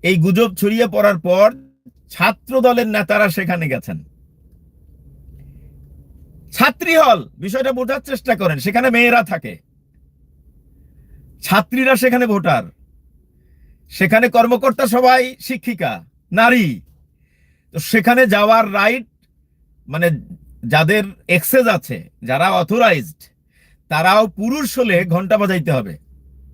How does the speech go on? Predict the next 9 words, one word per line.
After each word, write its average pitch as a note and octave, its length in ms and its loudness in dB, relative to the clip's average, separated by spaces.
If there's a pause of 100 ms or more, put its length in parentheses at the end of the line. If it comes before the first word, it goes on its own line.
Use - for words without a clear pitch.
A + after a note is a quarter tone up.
(840)
যে D#3+ 80 2
আমি F3+ 160 2
আসতেছি D#3+ 400 0
ওখানে। G#2 340 -6 (1400)
যারা F3 240 4
অথরাইজড C4+ 480 0
পারসন F3+ 340 -4
তারাও, D#3+ 360 -4 (720)
হ্যাঁ, D#3+ 360 2